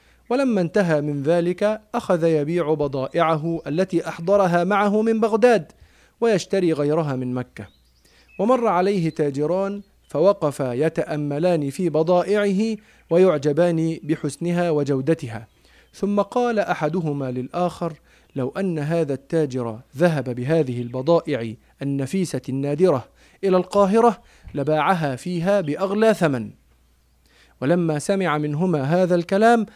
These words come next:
عزم على السفر إلى القاهرة ليبيع بضائعه فيها بأغلى ثمن. وكان علي كوجيا يسمع وهو في بلده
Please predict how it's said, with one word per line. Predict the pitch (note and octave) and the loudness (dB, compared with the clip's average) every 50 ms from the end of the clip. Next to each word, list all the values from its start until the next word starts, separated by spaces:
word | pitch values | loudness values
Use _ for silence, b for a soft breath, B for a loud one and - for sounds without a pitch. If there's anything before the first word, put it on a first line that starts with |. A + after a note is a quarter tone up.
| B B B - | B B B -2
عزم | C#3 F3+ F#3+ E3+ E3 D#3+ D#3 | 0 0 2 2 0 0 0
على | C#3+ C3 C#3 C#3+ C3+ | -2 -2 -2 -2 -4
السفر | C3+ - - F#3 E3 - C#3+ | -6 -4 -4 -4 -2 -2 -4
إلى | C#3 D3 D3+ D3 C#3+ | -4 -2 -2 -2 -2
القاهرة | C#3 C3 - - C3 B2+ B2+ F3+ G3 G#3+ G#3 - - b b b b b _ | -2 -4 -4 -4 -4 -2 0 2 2 2 2 0 -2 b b b b b _
ليبيع | D3+ C#3+ C#3 C3 D3+ F3 E3+ C#3 C3 C3 | -2 -2 -2 0 0 0 0 2 0 0
بضائعه | C3+ C3+ C3 C3+ C3 C#3 - - F3 D#3+ D#3 C#3+ C3+ C#3 C#3 | -2 -4 -4 -4 -6 -6 -4 -2 0 0 0 0 0 -2 -4
فيها | B2+ - F#3+ F#3 G3 G3+ G#3+ G#3+ | -4 -6 -4 -2 0 2 2 2
بأغلى | F#3+ D3+ C#3 - - D#3+ F3 G3+ G#3+ A3 G#3+ | 2 0 0 -2 -2 -2 0 2 2 2 2
ثمن. | G#3+ - D3+ B2+ A2+ G#2 G#2+ A#2 _ _ b b b b b b b b b b - | 2 0 -2 -2 -2 -6 -10 -16 _ _ b b b b b b b b b b -4
وكان | G3+ G#3+ G#3+ C4 C4 A#3+ G#3 | -2 0 2 2 4 4 2
علي | F#3+ E3 D#3+ D#3+ D#3+ D3+ C#3+ | 2 2 2 2 2 0 0
كوجيا | - G3 G#3 A3+ G#3 G3+ A3+ A#3 A#3+ B3 A3+ - | 0 -2 -2 -2 -2 -2 -2 -2 -2 -2 -2 -2
يسمع | F3 G3 G3+ - - E3+ D#3+ D3+ B2+ | 0 0 0 0 0 -2 -2 -2 -2
وهو | C3+ C3+ B2+ B2 - D3 D#3 D3+ F3+ F#3+ F#3 | -2 -2 -4 -2 0 0 2 4 4 2 2
في | E3+ - F3+ F3 | 2 0 -4 -2
بلده | E3+ G#3+ G#3 F#3 D#3+ D3 C#3 A#2+ C3 B2+ | -2 0 0 0 0 0 -2 -4 -4 -6